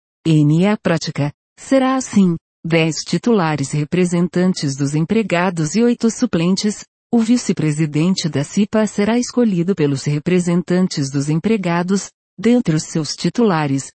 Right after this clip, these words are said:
dez titulares representantes do empregador e oito suplentes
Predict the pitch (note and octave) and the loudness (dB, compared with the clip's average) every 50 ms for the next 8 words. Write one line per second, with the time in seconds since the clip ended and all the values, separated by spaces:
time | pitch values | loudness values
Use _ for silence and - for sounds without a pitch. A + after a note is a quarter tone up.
0 | _ _ _ - F3+ F3 E3+ E3 D#3+ D#3+ D3 - - - - F3 - G#3+ G3+ G3 | _ _ _ -10 -4 0 2 2 2 2 0 -4 -4 -4 -4 -2 0 0 0 0
1 | G3+ G#3+ G#3+ F#3+ D#3 - D#3 D3 C3+ - F3 F3+ F3+ E3 E3 D#3+ D#3 D3 F3 F#3 | 0 0 -2 -2 -2 -2 -4 -4 -2 0 0 0 0 2 0 0 0 2 2 0
2 | G3 F#3+ - F3+ E3 D#3 - D#3 D#3 D3 D3+ - G3+ A3+ A3+ G#3 G#3 G#3 F#3 F#3 | 2 2 2 0 0 0 0 0 0 0 0 0 0 -2 0 0 -2 -2 0 2
3 | G3+ G#3 G#3 A3 G#3+ G3 E3+ E3+ E3 - - A3+ - - - A3+ - E3+ E3 F3 | 2 2 4 4 2 2 2 0 -2 0 -2 -2 0 0 -2 -2 0 0 2 0
4 | F#3+ F3 - D3 C3+ - - | 0 0 -2 -4 -6 -6 -8